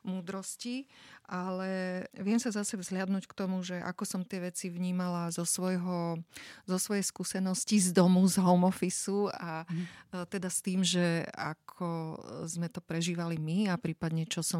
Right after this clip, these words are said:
Speaker 1: vnímala cez médiá. A, mm, neviem, tak mám takú nádej, že,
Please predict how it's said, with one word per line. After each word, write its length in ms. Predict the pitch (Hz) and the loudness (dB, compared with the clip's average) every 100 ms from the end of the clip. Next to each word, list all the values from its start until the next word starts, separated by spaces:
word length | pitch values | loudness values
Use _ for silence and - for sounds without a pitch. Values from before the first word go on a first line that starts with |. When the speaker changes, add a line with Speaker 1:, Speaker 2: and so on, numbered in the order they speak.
| 160 | 0
Speaker 1:
vnímala 560 | 160 165 160 165 165 | 0 0 0 -2 -4
cez 240 | 165 175 160 160 | -4 -6 -4 -6
médiá. 480 | 151 175 208 247 - - - - - - _ | -6 -4 -2 -2 -4 -14 -20 -20 -20 -20 _
A, 400 | 175 170 165 165 | -4 -2 -2 -4
mm, 720 | 165 - - 196 190 190 196 190 - _ _ _ _ 226 | -6 -10 -8 -4 -4 -4 -4 -8 -12 _ _ _ _ 2
neviem, 320 | 247 220 175 | 4 4 0
tak 240 | - 170 - | -4 -10 -6
mám 160 | 202 233 | 0 2
takú 240 | 240 - | 2 4
nádej, 400 | 202 202 196 190 | 6 6 6 4
že, 240 | 175 185 | 4 4